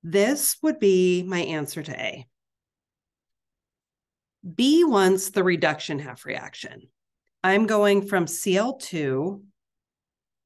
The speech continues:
to C L minus. I wanna balance chlorines first. And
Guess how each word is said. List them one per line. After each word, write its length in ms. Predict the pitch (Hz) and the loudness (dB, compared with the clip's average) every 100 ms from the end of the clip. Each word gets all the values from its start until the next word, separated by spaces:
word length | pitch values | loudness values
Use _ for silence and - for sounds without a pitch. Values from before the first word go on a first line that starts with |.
| _ _ - | _ _ -6
to 100 | 196 | -6
C 280 | - - 170 | -4 0 0
L 120 | 151 | 0
minus. 640 | 135 - 57 - - - - _ _ _ _ _ _ _ _ _ _ _ _ _ _ _ _ _ _ _ _ _ - - | -2 -6 -10 -10 -10 -10 -14 _ _ _ _ _ _ _ _ _ _ _ _ _ _ _ _ _ _ _ _ _ -14 0
I 240 | 190 180 | 2 4
wanna 260 | 214 220 208 | 4 2 2
balance 380 | 185 180 175 - | 4 4 2 -2
chlorines 440 | - 160 175 247 - | -6 -4 -2 -4 -6
first. 560 | 131 180 277 - - _ _ _ _ _ _ _ _ _ _ _ _ _ _ _ _ _ _ _ _ _ _ _ _ _ _ _ - | -6 -6 -8 -12 -14 _ _ _ _ _ _ _ _ _ _ _ _ _ _ _ _ _ _ _ _ _ _ _ _ _ _ _ 2
And 720 | 208 190 185 185 180 180 180 | 4 6 4 2 2 0 -4